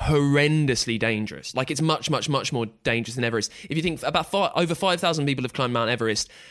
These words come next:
um, four hundred pe-, less than four hundred people have climbed K two. It's known as a savage mountain, um, because of the lack of oxygen, because it's a really hard climb, and the, the wind and the weather make it, like, insane to summit. And so,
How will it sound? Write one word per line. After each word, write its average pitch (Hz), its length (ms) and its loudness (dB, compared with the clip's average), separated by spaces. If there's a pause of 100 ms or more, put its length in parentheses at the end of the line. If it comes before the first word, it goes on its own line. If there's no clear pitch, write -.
(160)
um, 117 240 0
four 160 380 2
hundred 139 400 0
pe-, 107 160 2
less 151 260 2
than 143 160 0
four 123 240 0
hundred 120 300 -2
people 98 380 -4
have 104 160 -10
climbed 101 560 -4 (100)
K 107 200 -2
two. 92 340 -6 (600)
It's - 160 -4
known 143 180 2
as 131 120 0
a 127 60 0
savage 156 440 0
mountain, 143 600 0 (260)
um, 110 300 -2
because 117 480 0
of 110 80 -2
the 117 80 -2
lack 113 160 -4
of 117 80 -2
oxygen, 135 540 -2
because 127 200 -6
it's 117 140 -6
a 127 40 -4
really 127 200 -2
hard 120 280 -2
climb, 117 380 -2
and 120 220 -4
the, 110 180 0
the 117 100 -4
wind 131 460 2
and 113 100 0
the 113 60 2
weather 113 320 2
make 110 260 0
it, 110 60 -4
like, 104 220 -2
insane 110 760 0
to - 140 -6
summit. 98 460 -2 (500)
And 113 420 0
so, 113 500 2